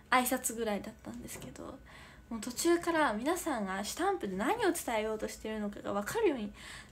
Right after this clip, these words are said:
なってきたんじゃないかなと、こう、スタンプから読み取る力が、あの、ついて、多分、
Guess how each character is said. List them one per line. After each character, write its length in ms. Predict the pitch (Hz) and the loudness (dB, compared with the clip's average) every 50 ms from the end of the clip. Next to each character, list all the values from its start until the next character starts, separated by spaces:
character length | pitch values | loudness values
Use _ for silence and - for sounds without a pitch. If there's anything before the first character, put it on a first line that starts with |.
| - - | -12 -8
な 100 | - 240 | -6 -6
っ 40 | 214 | -6
て 120 | - - - | -6 -8 -10
き 100 | - - | -8 -6
た 120 | 240 226 | -4 -4
ん 60 | 214 | -2
じ 60 | 214 | -2
ゃ 40 | 220 | -2
な 100 | 220 202 | -2 -2
い 40 | 202 | -2
か 100 | 202 - | -4 -4
な 100 | - - | -6 -6
と、 80 | - - | -8 -6
こ 240 | - 202 196 202 - | -4 -4 -4 -4 -6
う、 260 | - - - - - | -10 -18 -18 -12 -8
ス 120 | - - | -6 -2
タ 140 | - 359 392 | 2 2 2
ン 100 | 381 349 | 2 2
プ 100 | - - - | -2 -4 -6
か 100 | 247 214 | -4 -2
ら 80 | 190 | 0
読 180 | 185 196 202 208 | 0 0 0 0
み 120 | 233 247 262 | 0 0 -2
取 140 | - 277 | -2 -2
る 120 | 220 196 202 | -2 -2 -4
力 400 | - - - - - 214 196 196 | -6 -10 -10 -6 -4 -2 -2 0
が、 300 | 190 202 - - - - - - - - - - - - - | 0 -2 -4 -4 -4 -8 -10 -14 -18 -20 -20 -20 -18 -10 -6
あ 40 | 214 | -6
の、 100 | 196 196 | -6 -2
つ 240 | - - - 294 269 | 0 2 2 4 2
い 100 | 233 202 | 2 0
て、 320 | - - 214 190 196 196 | -4 -6 -4 -4 -4 -4
多 140 | 196 233 220 | -6 -8 -10
分、 240 | 208 196 185 196 196 | -8 -8 -6 -6 -8